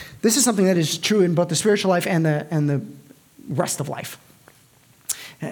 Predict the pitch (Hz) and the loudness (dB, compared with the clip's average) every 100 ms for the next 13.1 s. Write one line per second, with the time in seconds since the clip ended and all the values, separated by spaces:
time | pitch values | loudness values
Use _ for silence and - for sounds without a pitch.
0 | - 240 175 208 190 202 262 349 311 - | -10 -6 -2 2 4 4 4 2 0 0
1 | - - 220 240 - 190 - 220 - 160 | 2 4 4 2 0 0 0 0 0 0
2 | 185 156 156 156 196 131 113 117 - - | 2 2 2 0 0 0 -2 -6 -14 -20
3 | _ _ _ _ - 160 233 233 226 202 | _ _ _ _ -2 2 2 2 0 0
4 | 180 - 156 180 160 143 147 160 123 127 | -2 -2 -2 0 0 0 0 0 0 -2
5 | - - - - - 170 151 139 143 - | -8 -18 -18 -18 -6 0 2 2 0 -8
6 | - - _ _ _ _ - 156 147 170 | -18 -20 _ _ _ _ -4 0 0 0
7 | 240 208 220 - 196 185 160 151 - 180 | 2 4 4 2 2 4 2 0 0 0
8 | 131 120 - - _ _ _ _ 147 - | 0 -4 -14 -20 _ _ _ _ -8 0
9 | 185 147 - 117 - - - - - 104 | 0 0 -4 -6 -8 -14 -14 -14 -12 -10
10 | 101 135 202 165 254 - 170 151 151 165 | -10 -4 0 4 4 2 0 2 0 2
11 | 165 156 202 190 180 196 165 190 202 165 | 2 2 2 0 2 2 2 4 2 2
12 | 165 156 - 180 170 - 143 - - 131 | 0 0 -2 -2 -2 -4 -4 -4 -2 -2
13 | 123 | -6